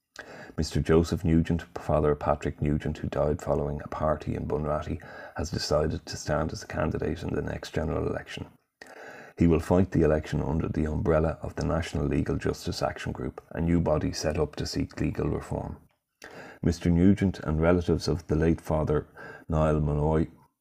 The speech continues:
attended a meeting in Limerick yesterday of the Action Group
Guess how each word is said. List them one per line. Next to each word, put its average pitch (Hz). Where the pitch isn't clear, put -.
attended 76
a 71
meeting 80
in 78
Limerick 82
yesterday -
of -
the 76
Action 73
Group -